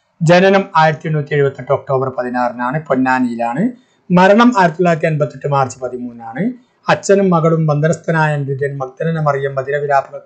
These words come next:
കൃതികളാണ് അദ്ദേഹത്തിന്റെ, അദ്ദേഹം രചിച്ച രചനകളാണ്. മഹാകവി, വിവർത്തകൻ, സ്വാതന്ത്ര്യ സമര സേനാനി എന്ന പേരിലൊക്കെ അദ്ദേഹം അറിയപ്പെടുന്നുണ്ട്. മലയാളത്തിന്റെ ദേശീയ കവി എന്ന പേരിൽ അദ്ദേഹം അപരനാമത്തിലാണ് അദ്ദേഹം അറിയപ്പെടുന്നത്.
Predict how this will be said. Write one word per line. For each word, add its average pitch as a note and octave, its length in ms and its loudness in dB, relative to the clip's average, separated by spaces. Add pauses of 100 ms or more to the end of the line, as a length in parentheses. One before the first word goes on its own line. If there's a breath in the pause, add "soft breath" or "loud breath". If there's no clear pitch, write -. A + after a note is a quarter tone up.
(100)
കൃതികളാണ് D3+ 680 0 (480)
അദ്ദേഹത്തിന്റെ, D3+ 500 2 (380)
അദ്ദേഹം E3 220 4
രചിച്ച D#3 300 -2
രചനകളാണ്. C#3 680 2 (380)
മഹാകവി, D#3+ 640 0
വിവർത്തകൻ, C#3 600 0
സ്വാതന്ത്ര്യ C#3+ 400 0
സമര D3+ 260 -4
സേനാനി C3+ 480 -10
എന്ന C3 140 -14
പേരിലൊക്കെ B2+ 640 -6 (360)
അദ്ദേഹം D3 280 2
അറിയപ്പെടുന്നുണ്ട്. B2+ 720 0 (380)
മലയാളത്തിന്റെ A#3+ 520 6
ദേശീയ G3 520 6
കവി F3+ 240 2
എന്ന E3 200 2
പേരിൽ C#3+ 400 -4
അദ്ദേഹം C3+ 400 -6
അപരനാമത്തിലാണ് C#3+ 840 -4 (420)
അദ്ദേഹം B2+ 300 2
അറിയപ്പെടുന്നത്. A#2+ 680 -4